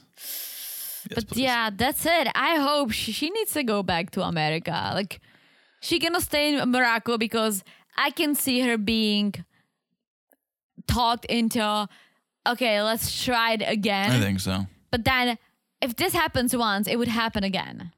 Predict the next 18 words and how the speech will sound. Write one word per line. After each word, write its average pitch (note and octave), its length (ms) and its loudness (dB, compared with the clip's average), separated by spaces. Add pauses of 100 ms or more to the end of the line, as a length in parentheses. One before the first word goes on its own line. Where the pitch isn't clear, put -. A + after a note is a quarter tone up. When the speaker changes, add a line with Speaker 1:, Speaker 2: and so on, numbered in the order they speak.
(380)
Speaker 1:
I A#2 80 2
wanna D3+ 200 4
see G#2 480 2 (160)
Usama F#2+ 380 0
on F2 140 0
the C#2+ 80 0
tell-all. D2 500 -4 (140)
Speaker 2:
Oh D#4 200 2
my G3+ 120 2
Speaker 1:
Because G#3 140 4 (100)
Speaker 2:
gosh. - 500 -2
Speaker 1:
he's A#2 220 2
so B2+ 260 4
<laughs> - 140 -2
forthcoming G2+ 760 2
with - 180 0
his G#2+ 200 2
scam A2+ 640 -2